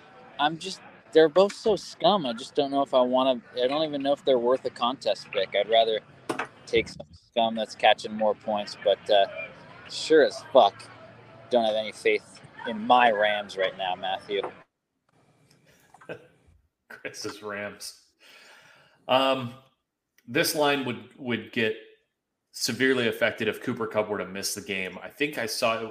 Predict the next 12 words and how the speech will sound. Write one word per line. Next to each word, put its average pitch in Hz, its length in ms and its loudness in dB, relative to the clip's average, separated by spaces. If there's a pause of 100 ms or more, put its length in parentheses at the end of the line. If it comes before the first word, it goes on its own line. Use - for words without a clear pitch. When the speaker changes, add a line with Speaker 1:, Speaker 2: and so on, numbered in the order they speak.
(120)
Speaker 2:
was 107 160 -8
he 156 180 -8
no 135 180 0
practice 170 560 -4
or 107 100 -2
limited 131 420 -4
practice 135 480 -4
today? 127 180 -4
Did 113 140 -4
anybody 131 340 -4
catch - 320 -8
that? 131 300 -6